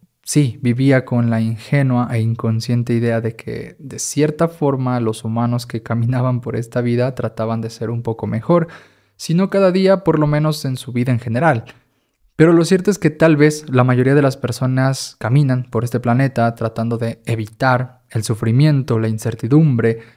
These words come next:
la tragedia, o buscando el disfrute, el placer o la máxima, eh, ganancia posible económica.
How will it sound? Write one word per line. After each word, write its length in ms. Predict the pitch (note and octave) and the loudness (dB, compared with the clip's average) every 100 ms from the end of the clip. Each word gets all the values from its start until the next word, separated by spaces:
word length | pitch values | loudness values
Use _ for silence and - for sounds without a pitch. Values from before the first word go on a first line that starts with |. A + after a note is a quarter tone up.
| _ - | _ -4
la 180 | B2+ | -2
tragedia, 640 | A#2+ A#2 - D#3+ B2 A2+ A#2+ - - | 0 -4 0 2 2 0 -2 -10 0
o 80 | C3 | 2
buscando 400 | C3+ - D#3 F3 | 2 2 2 4
el 80 | |
disfrute, 800 | D3 A#2+ - C#3+ D3+ D3+ B2+ A#2+ - | 2 0 0 4 4 2 -4 -4 -4
el 120 | A2+ | -6
placer 460 | - G#2+ - A#2+ A#2 | -4 -6 -2 -2 0
o 60 | |
la 120 | A2 G#2+ | -2 -2
máxima, 800 | A2 A2 - A#2 A2 G#2+ - D3 | -4 -4 -6 -6 -4 -4 -6 -6
eh, 440 | A2+ G#2+ - - _ _ _ | -6 -6 -8 -16 _ _ _
ganancia 500 | - A2 A#2+ A#2+ A#2 | -6 -2 -2 -2 -4
posible 420 | A2+ A2 - A2+ A2 | -8 -8 -6 -6 -6
económica. 640 | - A#2 A#2 G#2+ - | -4 -2 -2 -4 -10